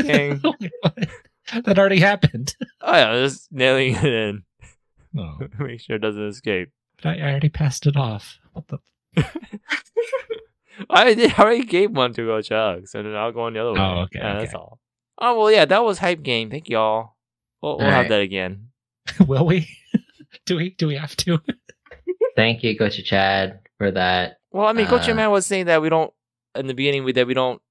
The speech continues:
Speaker 1: appreciate or support each other that, that much. And, yeah, this worked out pretty well.
Speaker 3: That's not how you originally planned the segment to go, though, Coach Chad.
Speaker 1: But then it turned out that way.
Speaker 3: Yeah, 'cause I suggested that.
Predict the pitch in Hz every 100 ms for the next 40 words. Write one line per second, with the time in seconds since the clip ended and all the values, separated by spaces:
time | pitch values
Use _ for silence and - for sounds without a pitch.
0 | - 113 151 139 143 127 123 110 107 -
1 | - 123 - 135 127 131 - 127 117 110
2 | 110 107 - _ - 110 107 104 107 127
3 | 135 180 302 339 339 - - _ - 220
4 | 294 311 285 277 269 233 90 - _ _
5 | _ - 214 247 359 269 - - - 214
6 | 214 196 196 196 202 185 165 151 139 120
7 | _ _ _ _ _ 139 139 143 139 131
8 | 131 123 120 117 117 107 98 101 143 127
9 | 85 80 78 80 _ _ - 92 - 80
10 | 80 71 - _ _ _ _ _ - 117
11 | 123 117 113 - 120 117 113 139 - 90
12 | - 76 78 76 85 _ _ _ 151 139
13 | 120 120 117 113 92 110 123 101 85 73
14 | 71 69